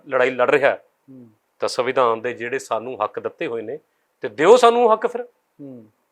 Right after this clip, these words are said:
Speaker 1: ਦਿਓ ਸਾਨੂੰ ਸਰਨਾਮਾ। ਜਿਹੜਾ ਸੰਵਿਧਾਨ ਲਾਲ ਰੰਗ ਦੀ ਕਾਪੀ ਉਹ ਹੱਥ ਵਿੱਚ ਫੜ ਕੇ ਕਹਿੰਦੇ ਆ,
Speaker 2: ਹੂੰ।
Speaker 1: ਉਹ ਸੰਵਿਧਾਨ ਉਹਨਾਂ ਪਰਿਵਾਰਾਂ ਨੂੰ ਵੀ ਉਹੀ ਅਧਿਕਾਰ ਦਿੰਦਾ ਹੈ ਜਿਹੜਾ ਬਾਕੀ ਦੇਸ਼ ਵਾਸੀਆਂ ਨੂੰ ਦਿੰਦਾ।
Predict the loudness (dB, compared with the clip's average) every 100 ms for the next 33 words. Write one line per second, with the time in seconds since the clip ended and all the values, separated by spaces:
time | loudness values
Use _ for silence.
0 | _ -10 0 4 6 6 6 2 4 2
1 | 0 -6 _ _ _ _ _ _ _ _
2 | _ 4 6 6 4 6 6 6 4 6
3 | 6 4 0 -2 -8 -2 -2 -2 -4 -2
4 | -2 -4 -12 -6 -6 -4 -6 -4 -4 -6
5 | -8 _ -20 -20 _ 0 4 6 6 6
6 | 8 8 6 4 0 -4 _ _ _ _
7 | 0 8 8 10 10 10 10 8 4 2
8 | 2 2 0 -2 -2 -4 -6 0 2 4
9 | 2 4 4 4 2 -4 0 0 -2 _
10 | _ _ _ _ 2 4 2 4 4 6
11 | -8 -10 _ _ -6 -4 -2 -4 -4 -10
12 | -10 -16 -20